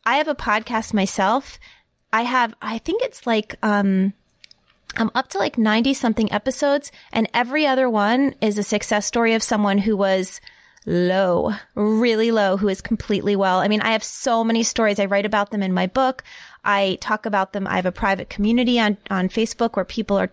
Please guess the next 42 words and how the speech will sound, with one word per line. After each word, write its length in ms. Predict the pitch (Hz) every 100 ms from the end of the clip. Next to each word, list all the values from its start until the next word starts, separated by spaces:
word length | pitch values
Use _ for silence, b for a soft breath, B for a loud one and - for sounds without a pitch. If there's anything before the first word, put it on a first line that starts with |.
| _
talking 400 | - 214 220 220
all 120 | 196
the 60 | 196
time. 420 | - 208 202 208 - B B B B B B _ -
It, 180 | 254 - 214 -
it 180 | 233 220
really 300 | 214 214 214
works 640 | 208 190 - - - - 214
if 180 | -
you 80 | 220
work 280 | 196 214 -
it. 180 | 175 -
And 140 | 202
so 160 | - 208
that's 260 | 214 277
believe, 580 | - 262 254 202 196 - - b -
do 140 | 220
the 100 | 254
work 240 | 262 277
is 120 | 294 285
the 80 |
journal 280 | 254 247 240
speak 260 | 233 247 240
practice, 580 | 247 233 - 294 - - B B
and 160 | 240 233
patience 440 | 254 247 - 302
and 100 | 311
kindness 400 | - 269 311 339
for 120 | - 240
yourself. 480 | 214 - 196 - -
Don't 280 | 202 226
watch 360 | 220 240 247 -
the 60 | 247
clock. 520 | - 240 254 254 - B B
Don't 240 | - 226 -
say, 200 | 269 247
"Why 200 | 220 214
am 160 | 240
I 60 | 247
not 260 | 247 233 -
better 220 | 240 247
yet?" 400 | 247 254 247